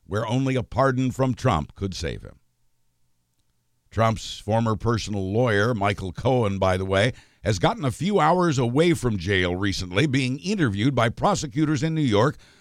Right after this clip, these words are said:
who are looking into the Trump Organization's part in the hush money payments to Stormy Daniels and Karen McDougal.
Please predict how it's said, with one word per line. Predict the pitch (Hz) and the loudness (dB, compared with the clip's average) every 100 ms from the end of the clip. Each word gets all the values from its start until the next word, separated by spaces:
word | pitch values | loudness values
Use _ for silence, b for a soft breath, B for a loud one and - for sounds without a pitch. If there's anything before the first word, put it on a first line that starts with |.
| b b b - | b b b -4
who | 127 | -2
are | 135 | 0
looking | 165 156 147 | 0 -2 0
into | 143 135 | 0 0
the | 127 120 | 0 -2
Trump | - 165 151 | -2 -2 0
Organization's | 156 135 135 117 143 131 127 117 | 0 0 0 0 -2 -2 -4 -6
part | - 127 135 147 | -4 -2 0 -2
in | 113 | -2
the | 98 | 0
hush | 95 143 - | 2 2 2
money | 113 95 | 0 2
payments | 85 101 92 80 | 2 0 -2 -6
to | - 85 | -12 -6
Stormy | 120 120 113 | -2 0 0
Daniels | 120 120 98 82 71 | 0 0 0 -4 -6
and | 87 | -6
Karen | 104 107 95 | -2 0 0
McDougal. | 101 92 123 95 78 | -2 -2 0 0 -2